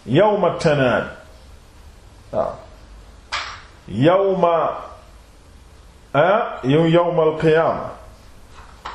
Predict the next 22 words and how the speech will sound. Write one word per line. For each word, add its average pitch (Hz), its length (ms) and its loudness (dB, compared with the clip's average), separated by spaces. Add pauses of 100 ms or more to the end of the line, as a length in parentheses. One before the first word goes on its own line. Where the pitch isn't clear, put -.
(340)
Bés 147 320 0
boo 160 180 2
bëre. 156 380 0 (1500)
Nga 143 120 2 (120)
gëm 175 240 2
ne 170 80 2
bés 160 280 0
boobu 160 280 2
am 165 180 0
na 160 80 2
bés 160 360 0
boo 160 300 4
xam 160 240 0
ne 156 80 2
mooy 156 260 2
dernier 160 520 2
des 147 260 2
jours, 135 360 0 (100)
jour 175 240 2
de 156 100 4
la 143 200 4
résurrection. 127 680 0